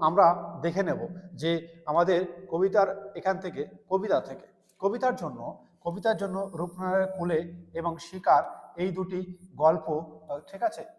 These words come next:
যে এই গল্প তিনটি অত্যন্ত গুরুত্বপূর্ণ, কন্দনরত জনের পাশে, এই তিনটি গল্প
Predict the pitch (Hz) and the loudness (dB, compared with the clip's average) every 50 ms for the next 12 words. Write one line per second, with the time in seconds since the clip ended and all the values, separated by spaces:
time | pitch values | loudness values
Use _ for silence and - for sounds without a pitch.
0 | _ 135 147 156 160 160 156 165 175 160 160 160 160 165 175 185 180 - 185 185 | _ -4 -2 0 0 2 2 0 2 4 4 4 4 4 0 -4 -4 -2 -4 -4
1 | 180 - 156 156 - 170 170 180 170 147 151 143 170 165 - - 160 151 135 127 | -2 -2 -2 -2 -2 -4 -4 -4 -4 -6 -6 -8 -8 -10 -8 -8 -8 -8 -10 -14
2 | 127 - _ _ _ _ _ _ - 160 165 165 165 190 190 185 190 185 190 196 | -16 -18 _ _ _ _ _ _ 2 2 4 4 2 0 2 4 4 4 4 2
3 | 196 190 - - - - 160 170 165 180 175 175 170 156 156 156 - 147 139 139 | 0 -2 -4 -10 -6 -2 -2 0 2 0 2 4 6 6 6 6 2 -2 -4 -4
4 | - - - - 156 165 156 - 196 202 202 - 170 233 190 151 151 139 107 - | -8 -12 -10 -6 -6 -6 -6 -6 -8 -10 -10 -10 -12 -8 -2 0 0 0 0 -2
5 | 190 185 233 247 - - | 2 2 2 2 0 -6